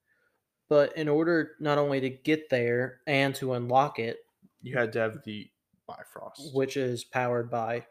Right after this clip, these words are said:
Speaker 1: Stormbreaker.
Speaker 2: Yes.
Speaker 1: And so, uh, she finds that out, and she
Speaker 2: She
Speaker 1: throws
Speaker 2: run-,
Speaker 1: it.
Speaker 2: yeah, she, well, she runs to tell them that it's a trap.
Speaker 1: Yeah.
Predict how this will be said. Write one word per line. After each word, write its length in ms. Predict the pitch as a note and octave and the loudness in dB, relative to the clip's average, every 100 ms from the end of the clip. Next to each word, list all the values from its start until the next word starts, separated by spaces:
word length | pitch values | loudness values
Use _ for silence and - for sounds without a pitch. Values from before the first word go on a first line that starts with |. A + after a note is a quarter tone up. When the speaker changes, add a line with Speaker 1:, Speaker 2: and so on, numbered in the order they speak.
| _ | _
Speaker 1:
Stormbreaker. 720 | - D3 C3 - - - - - | -10 -10 -8 -8 -10 -10 -14 -14
Speaker 2:
Yes. 480 | A2+ G2 - - - | -14 -14 -16 -20 -6
Speaker 1:
And 400 | D#3 D3 C#3+ C#3 | -2 2 0 -2
so, 580 | - C#3+ C3+ C3+ C3 B2+ _ _ _ _ _ _ _ | 2 4 6 4 0 -6 _ _ _ _ _ _ _
uh, 300 | D3+ C#3+ C#3 | 4 6 4
she 180 | - C#3 | 2 -2
finds 360 | - D#3 E3+ D#3 | 2 4 2 2
that 160 | E3+ | 4
out, 420 | C3 C3 C3+ - - _ _ - | 4 2 0 -6 -20 _ _ 0
and 540 | D3 C#3+ C#3 C3+ B2+ _ | 2 4 0 -4 -10 _
she 240 | - C#3+ C3 | -6 -4 -2
Speaker 2:
She 100 | B2 | 4
Speaker 1:
throws 360 | C3+ C#3+ A#2+ | 8 8 6
Speaker 2:
run-, 20 | |
Speaker 1:
it. 160 | C3+ B2 | 2 0
Speaker 2:
yeah, 100 | A2 | -2
she, 280 | - - B2 | -6 -8 -8
well, 300 | A2+ B2+ C3 | -4 -2 -2
she 160 | B2+ | -4
runs 300 | C3+ E3 E3+ | -2 -2 -2
to 120 | - A#2+ | -8 -6
tell 200 | B2+ A#2 | -2 0
them 160 | A#2 | -2
that 120 | A2+ A2 | -4 -4
it's 120 | - | -8
a 40 | |
trap. 420 | - - G2+ G2 - _ _ _ - | -14 -8 -4 -4 -8 _ _ _ -6
Speaker 1:
Yeah. 420 | C#3 C3+ C3 | -2 0 0